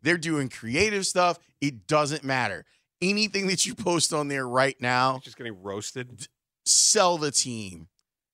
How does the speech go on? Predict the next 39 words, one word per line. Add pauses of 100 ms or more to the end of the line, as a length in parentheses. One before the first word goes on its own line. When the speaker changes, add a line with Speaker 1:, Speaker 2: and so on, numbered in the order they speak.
(160)
Speaker 1:
Get
this
guy
out
of
here. (460)
Like, (100)
all
of
it.
Speaker 2:
Don't (160)
bother. (800)
Speaker 1:
Here,
I'll
go.
I'll,
I'll
look
for
you
in
the
Nicky
Lopez
Speaker 2:
Is
Speaker 1:
thing.
Speaker 2:
it
better
than
the
M-Bar
Yelp
reviews? (240)
Speaker 1:
No,
it's
worse.
Speaker 2:
<laughs> (1160)
Speaker 1:
It's
worse.